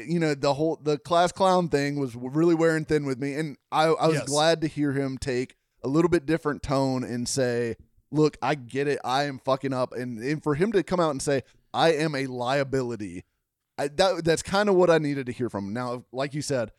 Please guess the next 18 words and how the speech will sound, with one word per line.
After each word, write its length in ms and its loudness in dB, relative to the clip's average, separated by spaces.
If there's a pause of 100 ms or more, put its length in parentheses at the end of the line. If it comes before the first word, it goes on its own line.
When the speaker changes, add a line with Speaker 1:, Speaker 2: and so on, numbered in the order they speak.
(480)
Speaker 1:
has 260 0
to 80 -12
translate 560 0
into 200 -2
actions 640 -4
in 120 -4
two 180 -2
weeks. 300 -2 (340)
I 160 4
actually 400 2
like 300 2
that 180 -2
Vrabel 500 2
in 100 -2
his 160 -2
press 300 0
conference 460 -4
said, 300 2